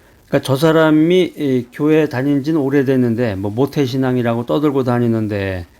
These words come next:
교회에서 직분자라고 그러는데 장로고 권사고 뭐 안수집사고 직분자라고 그러는데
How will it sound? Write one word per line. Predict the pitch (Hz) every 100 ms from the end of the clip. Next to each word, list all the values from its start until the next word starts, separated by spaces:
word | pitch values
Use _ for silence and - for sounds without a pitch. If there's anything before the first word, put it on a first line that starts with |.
| _ _ _ _ _
교회에서 | - 127 123 131
직분자라고 | - 131 - 143 131 120 117
그러는데 | 117 113 104 101
장로고 | 117 117 123 123 120 123
권사고 | 127 117 117 113 104 110
뭐 | 110 104 98
안수집사고 | 107 123 123 113 113 - 113 113
직분자라고 | 120 127 135 123 120 117 107
그러는데 | 104 98 92 92